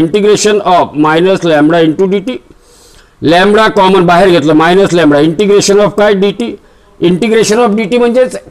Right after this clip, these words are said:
टी, आणि लिमिट काय? T minus zero. So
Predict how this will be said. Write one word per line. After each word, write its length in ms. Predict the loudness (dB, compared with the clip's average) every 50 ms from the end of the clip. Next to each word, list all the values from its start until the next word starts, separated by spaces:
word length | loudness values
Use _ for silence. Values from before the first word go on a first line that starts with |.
| _ -6
टी, 140 | -4 -2 -2 -4 -6 -14 _ _ _ _ _ -8
आणि 240 | -4 -2 -2 -2 -2 -4 -8 -20 -16 -8
लिमिट 340 | -2 0 0 0 0 -2 0 0
काय? 220 | 2 2 2 0 -2 -4 -6
T 140 | -4 -4 -2 -2
minus 320 | -4 -4 -2 -2 -2 -2 -2 -2 -4
zero. 180 | -4 -4 -4 -6 -8 -20 _ _ _ _ _ _ _ _ -6 -2
So 120 | 0 0